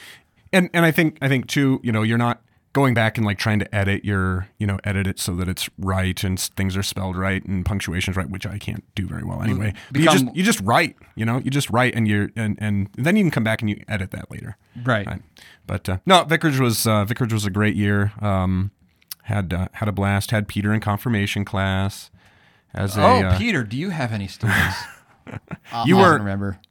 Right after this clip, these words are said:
Speaker 1: you were a seventh grader that year. Were you a sixth grader?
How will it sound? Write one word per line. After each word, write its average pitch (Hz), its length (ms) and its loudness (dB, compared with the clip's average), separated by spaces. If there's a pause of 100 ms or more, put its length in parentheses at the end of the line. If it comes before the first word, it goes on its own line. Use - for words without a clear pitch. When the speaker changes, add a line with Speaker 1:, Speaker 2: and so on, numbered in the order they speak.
Speaker 1:
you 139 240 4
were 143 120 6
a 117 80 4
seventh - 1200 -4
grader 160 240 2
that 160 120 2
year. 170 140 2
Were 127 80 2
you 113 80 2
a 104 60 0
sixth - 260 -6
grader? 65 320 -6